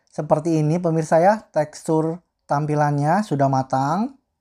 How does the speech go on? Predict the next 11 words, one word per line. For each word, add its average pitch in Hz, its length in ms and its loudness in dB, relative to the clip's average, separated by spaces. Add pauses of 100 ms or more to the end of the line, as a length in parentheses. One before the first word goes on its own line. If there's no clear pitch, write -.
(2250)
Dan 180 240 4
biarkan 160 560 2
agak 151 240 -2
dingin 147 240 0
terlebih 139 240 -2
dahulu 131 400 0
sebelum 143 320 0
nanti 143 240 0
kita 135 240 -4
packing 131 400 -2
ya. 165 240 0